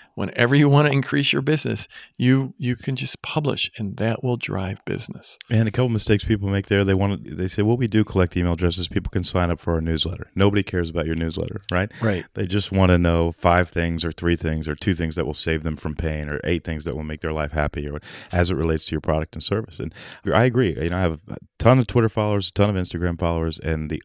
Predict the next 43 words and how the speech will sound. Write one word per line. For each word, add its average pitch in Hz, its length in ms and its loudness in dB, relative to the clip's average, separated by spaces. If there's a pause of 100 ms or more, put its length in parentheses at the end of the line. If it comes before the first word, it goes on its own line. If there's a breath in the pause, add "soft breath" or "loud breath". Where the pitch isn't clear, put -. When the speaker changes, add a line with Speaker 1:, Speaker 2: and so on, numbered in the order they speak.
Speaker 2:
only 104 380 4
thing 85 260 0
that 78 120 -4
consistently 78 680 -6
grows 73 320 -4
my 71 120 -6
business 69 400 -10
is 67 180 -10
email. 64 320 -14 (240)
That's 80 180 0
Speaker 1:
Right, 98 120 4
Speaker 2:
it. - 120 -8 (200)
Speaker 1:
right. 95 280 -2
Speaker 2:
Nothing 87 240 0
Speaker 1:
Yeah, 104 100 6 (100)
Speaker 2:
else. - 0 -
Speaker 1:
I'll, 135 280 6
<laughs> 143 180 2
I'll, 151 60 6
for - 320 4
every - 260 0
thousand, 156 680 2 (320 loud breath)
<laughs> - 320 -8
if 139 120 -2
you 180 80 4
gave 247 160 2
me 156 100 4
one 143 240 6
email 151 260 6
subscriber 120 520 0
versus 113 260 -2
a 101 80 -2
thousand 107 380 2
Twitter 110 240 2
followers, 104 480 -4
I 110 100 0
would 101 140 -6
take 110 160 -4
that - 180 -6
one 92 160 -6
email - 300 -12
subscriber. 98 180 2
Speaker 2:
Absolutely. 87 440 -4